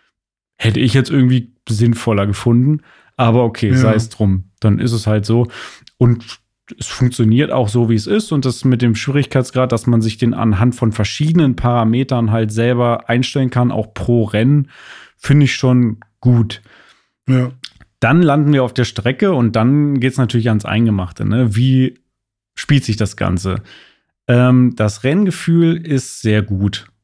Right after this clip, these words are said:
Speaker 1: muss ich sagen.
Speaker 2: Mhm.
Speaker 1: Also ich
Speaker 2: Mhm.
Speaker 1: hab ein gutes Gefühl fürs Auto, die Soundkulisse ist auch gut, einigermaßen authentisch. Also ich merk schon, dass die Sounds der Autos unterschiedlich sind und auch in die richtige Richtung gehen, wie die Originalsounds sind.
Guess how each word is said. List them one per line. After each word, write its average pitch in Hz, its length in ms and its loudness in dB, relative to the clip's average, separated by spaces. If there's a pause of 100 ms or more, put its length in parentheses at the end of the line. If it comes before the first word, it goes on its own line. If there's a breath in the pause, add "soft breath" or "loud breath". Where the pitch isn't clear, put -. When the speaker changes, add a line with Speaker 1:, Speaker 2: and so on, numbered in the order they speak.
Speaker 1:
muss 101 220 2
ich 87 100 -6
sagen. 101 300 -2
Speaker 2:
Mhm. 120 280 0
Speaker 1:
Also 113 220 2
ich 120 140 2
Speaker 2:
Mhm. 135 40 4
Speaker 1:
hab 135 140 0
ein 127 80 2
gutes 139 320 -2
Gefühl - 260 -2
fürs 107 200 -6
Auto, 151 480 0
die 120 100 -6
Soundkulisse 127 720 -2
ist - 180 -10
auch 143 320 0
gut, 147 420 0
einigermaßen 127 1040 0
authentisch. 147 640 -2
Also 107 160 -2
ich 101 140 -6
merk 113 220 0
schon, 127 260 0
dass 110 160 -2
die 107 100 -8
Sounds 117 440 -2
der 107 280 0 (400 loud breath)
Autos 107 300 0
unterschiedlich 143 720 0
sind 135 220 2
und 107 180 0
auch 117 240 -2
in 120 260 2
die 107 160 2
richtige 113 720 0
Richtung 120 540 0
gehen, 107 440 0
wie 104 140 -2
die 98 340 -2
Originalsounds 98 1000 -4
sind. 131 320 2